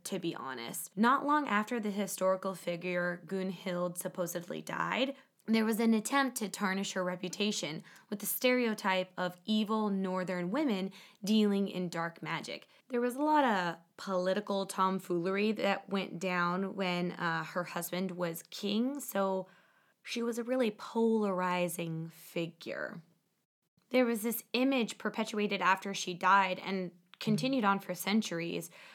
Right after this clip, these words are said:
grounded in racism and propaganda against both indigenous Finnish people and unpopular women alike, in an attempt to slander and discredit. And this didn't just happen to Gunhild, it happened to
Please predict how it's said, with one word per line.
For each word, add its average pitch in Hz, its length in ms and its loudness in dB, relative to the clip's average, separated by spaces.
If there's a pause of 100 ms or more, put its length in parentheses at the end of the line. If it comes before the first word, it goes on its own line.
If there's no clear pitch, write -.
grounded 220 380 4
in 185 140 -4
racism 175 800 -2
and 175 200 -4
propaganda 185 920 0 (220)
against 196 400 0
both 196 320 4
indigenous 175 680 -2
Finnish 285 300 4
people 214 420 4
and 190 300 2
unpopular 180 800 0
women 170 600 -4
alike, 180 560 2 (360)
in 226 120 4
an 214 160 2
attempt 226 540 0
to 190 180 -4
slander 180 720 -2
and 165 300 -6
discredit. - 960 -4 (540)
And 196 240 4
this 226 160 2
didn't 320 300 2
just 214 240 0
happen 185 400 0
to 170 360 -4
Gunhild, 220 580 2
it 202 100 -4
happened 214 420 2
to 175 320 -4